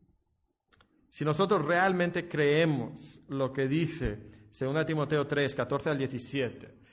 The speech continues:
¿qué es lo que requiere de nosotros? Bueno, Pablo ya nos lo ha explicado ahí mismo en segunda Timoteo capítulo dos,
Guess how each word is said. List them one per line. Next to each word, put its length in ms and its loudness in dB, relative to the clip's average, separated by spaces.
¿qué 200 6
es 100 4
lo 160 4
que 100 2
requiere 640 2
de 120 2
nosotros? 960 -6
Bueno, 260 -2
Pablo 320 6
ya 220 4
nos 160 0
lo 120 0
ha 60 2
explicado 560 0
ahí 160 0
mismo 320 0
en 80 -4
segunda 300 -2
Timoteo 440 -2
capítulo 520 -2
dos, 440 -2